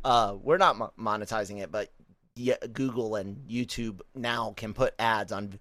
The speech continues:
v-, videos that aren't monetized. It's re-, ridiculous that they can make money off of things that they, they won't let other people make money off of. But anywho, uh, yeah, subscribe to that s-, stuff. It's,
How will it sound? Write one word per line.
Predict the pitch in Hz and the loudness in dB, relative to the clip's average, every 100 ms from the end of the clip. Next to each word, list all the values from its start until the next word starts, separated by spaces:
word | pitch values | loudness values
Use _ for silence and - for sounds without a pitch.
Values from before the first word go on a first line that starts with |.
| - | -8
v-, | 123 | -4
videos | 120 110 101 | 0 0 0
that | - | -4
aren't | 120 110 | -2 -2
monetized. | 107 104 95 92 85 | -2 -4 -4 -8 -8
It's | 78 101 - - | -8 -8 -10 -10
re-, | 107 104 92 | -12 -10 -10
ridiculous | 110 92 98 - 104 95 | -10 -6 -6 -6 -8 -8
that | 113 104 | -8 -8
they | 101 | -8
can | 104 | -6
make | 107 | -6
money | 113 107 104 | -4 -2 -2
off | 98 | -2
of | 117 | -6
things | 107 101 | -8 -8
that | 98 95 | -8 -6
they, | 107 - - | -6 -6 -4
they | 107 | -4
won't | 101 90 | -4 -4
let | 117 - | -6 -2
other | 143 | -2
people | 110 113 110 104 - | -4 -12 -14 -14 -12
make | 113 | -12
money | 104 113 110 | -8 -8 -8
off | - | -4
of. | 156 - | -4 0
But | 185 - | -2 0
anywho, | 254 208 143 - - - 139 120 117 156 190 _ - - - - | -2 -2 -6 -14 -20 -4 0 0 0 -4 -6 _ -20 -20 -20 0
uh, | 139 135 127 117 - 180 | 6 8 10 6 2 6
yeah, | 170 98 | 8 6
subscribe | - 151 202 185 | 0 2 6 6
to | - | 6
that | 139 | 2
s-, | - - | 2 -8
stuff. | - - 139 120 113 | -12 0 4 4 2
It's, | - | -12